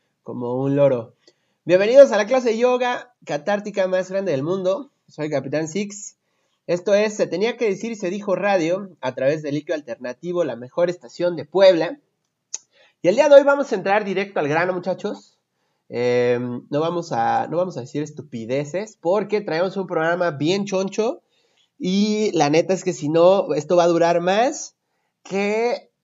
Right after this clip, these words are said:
la aburrición perpetua que ofrece el canal de Pumas T V o unam T V, no recuerdo cómo se llama esa madre, tan aburrido estaba que ni siquiera quería leer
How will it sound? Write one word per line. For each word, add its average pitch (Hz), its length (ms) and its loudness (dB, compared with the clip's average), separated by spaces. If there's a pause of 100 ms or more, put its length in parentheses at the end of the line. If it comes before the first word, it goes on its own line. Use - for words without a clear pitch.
(260)
la 127 240 2
aburrición 147 640 -2
perpetua 185 720 -4
que 156 80 -6
ofrece 180 800 -6
el 131 160 -10
canal 160 640 -8 (480)
de 135 180 -6
Pumas 185 540 -6
T 139 100 -6
V 180 220 -6
o 185 60 -2
unam 151 360 -4
T 165 100 -4
V, 160 160 -2
no 208 120 -6
recuerdo 175 220 -12
cómo 175 140 -10
se 139 120 -14
llama 156 240 -8
esa 165 120 -16
madre, 156 280 -8
tan 135 160 -10
aburrido 151 320 -4
estaba 180 280 -4
que - 60 -16
ni 131 80 -14
siquiera 156 300 -12
quería 139 240 -6
leer 143 320 -6